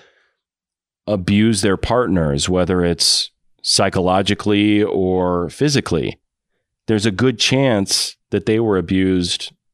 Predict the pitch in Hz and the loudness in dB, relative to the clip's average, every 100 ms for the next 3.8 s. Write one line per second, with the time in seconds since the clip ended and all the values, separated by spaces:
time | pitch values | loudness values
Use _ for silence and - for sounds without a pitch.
0 | _ _ _ _ 98 98 104 110 85 80 | _ _ _ _ -2 2 2 2 2 0
1 | 76 76 71 85 101 57 - _ _ _ | 0 -2 -2 -2 -2 -4 -8 _ _ _
2 | _ _ _ _ _ _ _ _ _ _ | _ _ _ _ _ _ _ _ _ _
3 | - - 98 92 87 85 82 | -12 -4 0 0 0 0 -2